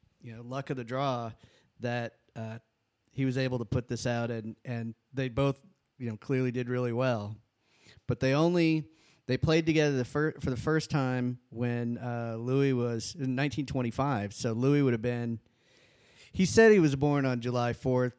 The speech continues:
nineteen oh one. Um, they later found that he was born on August fourth. Uh,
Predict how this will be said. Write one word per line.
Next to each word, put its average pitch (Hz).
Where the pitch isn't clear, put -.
nineteen 123
oh 117
one. 120
Um, 107
they 120
later 131
found 123
that 117
he 113
was 107
born 117
on 107
August 117
fourth. 208
Uh, 107